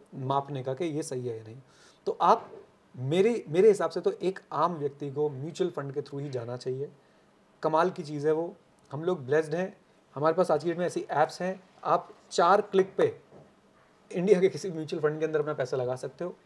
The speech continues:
जितना मर्जी चाहे पैसा लगा सकते हो, जब मर्जी चाहे अपना पैसा लगा सकते हो। तो आप एक बहुत ही बढ़िया जिंदगी में जो है वो जी, जी रहे हो। म्यूचुअल फंड के बहुत सारे एडवांटेज हैं। नंबर वन,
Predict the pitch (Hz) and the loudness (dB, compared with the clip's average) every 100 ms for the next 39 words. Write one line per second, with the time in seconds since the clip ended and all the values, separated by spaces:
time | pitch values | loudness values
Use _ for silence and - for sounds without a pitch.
0 | - 139 143 165 123 123 135 151 156 156 | -10 -10 -4 -4 -2 -4 -4 -2 0 0
1 | 160 156 151 143 147 - 160 175 _ _ | 0 0 -2 -4 -10 -6 -6 -6 _ _
2 | - 123 202 202 175 170 175 170 160 147 | -14 6 8 8 2 0 0 0 0 -4
3 | 131 120 110 107 175 _ 98 - _ _ | -6 -8 -10 -14 -20 _ -18 -18 _ _
4 | - 151 - 151 180 170 147 156 185 135 | -4 -4 2 2 2 0 2 2 0 -2
5 | 139 175 175 - 127 143 156 160 151 156 | 2 2 0 -4 -4 -4 -4 -4 0 2
6 | 214 139 135 165 143 110 104 _ _ _ | 0 -2 -6 -2 -2 -4 -12 _ _ _
7 | _ _ _ _ 170 185 214 208 208 165 | _ _ _ _ -4 -2 0 2 2 2
8 | 170 175 160 131 123 127 131 156 170 165 | 2 2 0 0 -4 -6 -4 0 2 2